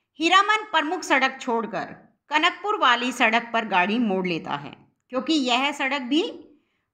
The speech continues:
फारबिसगंज जाती है। हीरामन को महुआ घटवार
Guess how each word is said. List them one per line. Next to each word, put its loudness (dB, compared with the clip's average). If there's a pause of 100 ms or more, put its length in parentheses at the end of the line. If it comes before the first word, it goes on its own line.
(160)
फारबिसगंज 2 (200)
जाती 0
है। -8 (800)
हीरामन 6
को -2
महुआ 8
घटवार 4